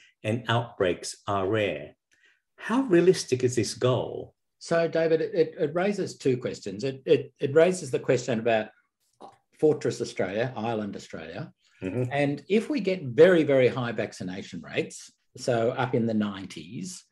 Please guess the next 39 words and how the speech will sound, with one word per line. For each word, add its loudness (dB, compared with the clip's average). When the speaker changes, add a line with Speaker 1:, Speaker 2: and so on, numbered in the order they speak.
Speaker 1:
Mm-hmm. 0
Speaker 2:
it 0
will 4
be 0
very 4
hard -4
for -4
the 0
Delta -2
variant -4
to -4
e-, 0
to 0
even 4
the 4
Delta 6
variant -2
to 6
transmit, -6
because -2
there 2
just 0
won't 4
be 0
enough -4
people -4
to -10
be -2
infected. -8
I -8
mean, -4
even 4
though 2
a -4
vaccinated -2
person -4
can -2
be -2
infected, -8